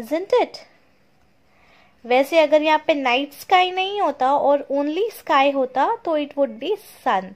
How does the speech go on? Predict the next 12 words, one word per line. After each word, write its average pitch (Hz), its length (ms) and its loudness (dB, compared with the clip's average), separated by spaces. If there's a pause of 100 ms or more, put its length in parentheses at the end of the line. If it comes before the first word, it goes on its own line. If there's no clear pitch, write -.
(480)
And 311 200 -2
do 403 40 2
you 466 220 4
know, 427 180 0 (600)
मून 349 340 -2
जो 427 160 0
है 359 260 -2
वो 359 100 -2
अर्थ 294 340 2
का 415 200 -2
सैटेलाइट 269 760 -4
है 190 260 -14